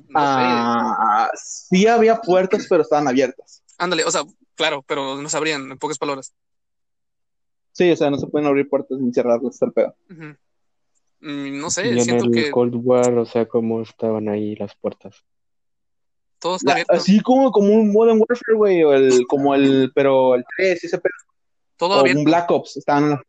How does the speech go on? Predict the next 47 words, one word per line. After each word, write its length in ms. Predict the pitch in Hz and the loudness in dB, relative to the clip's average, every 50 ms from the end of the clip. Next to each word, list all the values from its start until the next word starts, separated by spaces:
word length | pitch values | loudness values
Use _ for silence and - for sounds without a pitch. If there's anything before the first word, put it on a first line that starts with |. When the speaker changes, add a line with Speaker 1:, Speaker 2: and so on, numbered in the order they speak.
| _ _ - | _ _ -6
Speaker 2:
está, 280 | 165 143 147 - 147 147 156 | -6 -6 -2 0 0 2 2
ajá, 160 | 165 160 147 | 2 2 2
las 160 | 147 143 143 | 2 0 0
puertas 180 | - 160 156 - | -2 -4 -2 0
estaban 200 | - 180 170 175 | 0 0 2 2
abiertas, 360 | 165 175 180 175 - 156 143 | 2 0 0 2 0 -2 -2
o 60 | 143 | 0
sea, 120 | 135 135 131 | 0 0 0
no. 500 | 127 131 135 143 151 151 147 139 131 - _ _ _ _ _ _ _ _ _ _ _ _ - - - | 0 0 2 2 2 2 2 0 -2 -4 _ _ _ _ _ _ _ _ _ _ _ _ -20 -12 -4
Porque 240 | - 170 156 - 180 | -2 -2 0 0 0
lo 160 | 165 165 170 | 2 2 2
que 80 | - 170 | 2 2
me 60 | 156 156 | 2 2
gustaba 320 | 151 143 139 - 160 180 | 2 2 2 2 4 4
del 80 | 196 196 | 4 4
Modern 200 | 196 208 214 208 | 4 2 4 4
Warfare 180 | 202 196 208 202 | 2 2 0 -2
es 60 | 180 | -4
que 100 | - 170 | -4 -10
tú 140 | - - 156 - | -10 -10 -6 0
podías 280 | - 160 156 156 156 - | 2 4 4 2 0 -4
como 240 | - 165 156 151 143 | -4 -2 0 0 0
entreabrir 680 | 147 143 - 143 143 135 135 127 127 127 135 135 143 147 | 0 0 0 2 2 4 2 2 0 0 -2 -2 0 0
la 180 | 156 156 147 143 | 0 0 0 0
puerta 480 | - 147 151 151 160 156 - - 175 156 | 0 2 4 4 2 2 0 -2 0 0
y 100 | 143 127 | 0 -2
entrar 240 | 127 123 127 - - | -2 -2 -2 -4 -2
como 200 | - 139 135 127 | -4 -4 -2 -4
en 60 | 127 | -6
sigilo, 380 | - - - - 156 156 160 151 | -6 -8 -6 -4 -2 0 2 0
así 240 | 156 - - 208 | 0 0 -2 -2
como 640 | - - 254 254 247 233 214 196 175 165 156 147 143 _ _ _ _ _ _ _ _ _ - | 0 0 2 4 4 4 4 4 4 4 4 2 0 _ _ _ _ _ _ _ _ _ -4
lo 360 | - 180 196 208 208 208 214 | 0 2 4 4 6 4 4
hacían 260 | 208 196 - 262 285 302 | 2 2 2 0 0 2
como 240 | - 339 285 269 | 0 0 0 0
que 120 | 262 202 190 | 0 0 0
más 200 | 190 196 196 202 | 0 0 0 0
realista, 580 | 202 196 185 156 143 135 - _ _ - 104 - | 2 2 2 2 0 -2 -4 _ _ -10 -10 -8
Speaker 1:
Como 160 | 156 156 151 | -6 -6 -4
el 40 | 151 | -2
Speaker 2:
entre 120 | 147 156 175 | 0 0 0
Speaker 1:
Warzone, 200 | 202 214 240 254 262 - | 0 0 0 -2 -4 -4
Speaker 2:
comillas. 40 | 151 | -2
Speaker 1:
güey, 220 | 151 143 143 139 139 | -2 -2 -4 -4 -6
como 180 | - 147 143 143 | -10 -12 -10 -8
el 60 | 143 | -6
Warzone. 380 | 147 170 170 - 147 127 - | -4 -4 -6 -6 -10 -12 -16